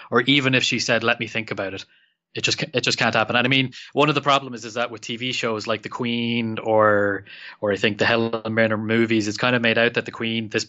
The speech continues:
this Queen in particular, because she's been around for so long and has, has had meetings with so many different iconic prime ministers,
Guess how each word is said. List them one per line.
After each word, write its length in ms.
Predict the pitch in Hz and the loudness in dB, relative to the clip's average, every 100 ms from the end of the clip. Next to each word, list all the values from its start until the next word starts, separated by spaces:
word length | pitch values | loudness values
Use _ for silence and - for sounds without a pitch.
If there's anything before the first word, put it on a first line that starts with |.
| - | -2
this 120 | 131 | 0
Queen 180 | - 117 | 2 0
in 60 | |
particular, 340 | 104 135 135 101 | 2 -2 0 -2
because 200 | - 104 | -2 -4
she's 120 | 107 | -4
been 100 | 104 | -2
around 220 | 107 110 | 2 2
for 80 | 110 | 0
so 160 | - 107 | -2 2
long 360 | 110 113 104 104 - - | 4 4 0 -10 -14 -8
and 100 | 107 | -4
has, 240 | 101 - 113 | -4 -4 -4
has 180 | 110 | -4
had 220 | 101 107 104 | -2 -2 0
meetings 300 | 120 117 104 | 0 0 -4
with 100 | - | -4
so 160 | 113 | -2
many 180 | 107 104 | 0 -2
different 300 | 110 107 104 | -2 -2 0
iconic 380 | 104 117 110 101 | 0 2 2 0
prime 180 | 107 110 | 0 0
ministers, 480 | 117 107 101 98 | 0 0 -2 -4